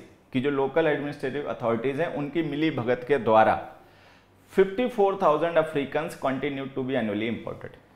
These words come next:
चौवन हज़ार जो Africans हैं, वो हर साल import किए जाते हैं, मतलब गैर कानूनी तरीके से उनको बाहर भेजा जाता है, ठीक है। तो कैसे भेजा जाता है? By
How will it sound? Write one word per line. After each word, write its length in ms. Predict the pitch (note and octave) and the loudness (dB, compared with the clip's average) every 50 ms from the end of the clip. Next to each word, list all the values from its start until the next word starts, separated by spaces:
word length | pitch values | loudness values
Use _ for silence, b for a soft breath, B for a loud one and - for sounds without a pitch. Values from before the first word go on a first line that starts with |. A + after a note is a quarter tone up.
| b b b b b - | b b b b b 4
चौवन 380 | E3+ F3+ F#3+ F#3+ G3+ G3+ F#3+ F3+ | 6 8 8 8 6 6 4 2
हज़ार 360 | D#3 C#3 C3+ C3 C3+ C3+ C3 | 2 4 6 6 6 6 4
जो 120 | C3+ C3 | 0 -2
Africans 540 | C3 C3 - A#2+ A#2 A#2+ A#2+ A#2+ A2+ A#2 - | -2 -2 -2 -2 -2 0 -2 -2 -2 -2 -2
हैं, 80 | D3 D#3 | -2 -2
वो 240 | D3+ C3+ D3 D3+ C#3 - - | -2 0 0 0 0 2 2
हर 140 | B2+ C3 B2 | 2 2 2
साल 340 | B2+ - A#2+ B2 D3 D#3+ - - | 0 0 2 2 2 0 -2 -2
import 500 | C3 B2 B2 A#2+ B2+ B2+ C3 B2+ B2+ - | -2 -2 0 0 2 2 2 2 0 -2
किए 140 | A2+ G2+ F#2 | -2 -2 0
जाते 260 | F2 E2 E2 - F#2+ | -2 -2 -4 -6 -8
हैं, 80 | F#2 F#2 | -8 -8
मतलब 320 | F#2 F#2 G2+ G2+ G2 B B B B B B - | -6 -6 -6 -6 -6 B B B B B B -2
गैर 240 | G2 G2+ C3+ C#3 C#3 | 2 4 4 4 4
कानूनी 360 | C#3 C#3 C3 C3 C3 C3 C3+ | 4 2 0 2 0 -2 -2
तरीके 320 | - B2+ A#2 A#2 A#2 C3 | -2 -4 -4 -2 -4 -4
से 60 | B2 C3+ | -4 -4
उनको 200 | C#3 C#3 - - | -4 -4 -4 -2
बाहर 260 | B2 G#2+ A2 A#2 A#2 | 0 0 0 0 0
भेजा 200 | G2+ G2+ G#2 G2+ | 0 0 0 0
जाता 260 | G2 F#2+ F#2 - - | -2 -2 -4 -4 -6
है, 160 | G2 F#2 - - - - - | -8 -8 -8 -12 -18 -6 -4
ठीक 140 | D3+ D#3+ E3+ | -2 -2 -2
है। 140 | C3+ - B B B B B B B _ | -4 -8 B B B B B B B _
तो 100 | - G#3+ G3+ G#3 - - - - - - | 2 2 2 0 -6 -12 -18 -20 -6 4
कैसे 260 | - D#3+ E3 D#3+ G#3 G3 | 6 6 6 6 6 6
भेजा 220 | F#3 F#3 F#3+ G3 | 6 6 6 6
जाता 280 | F#3+ G3 F#3 - - G3 | 6 6 4 6 4 2
है? 220 | A3 C4 - B B B B B B B | 2 2 -2 B B B B B B B
By 180 | - A#2 C#3 D3+ | 0 4 4 6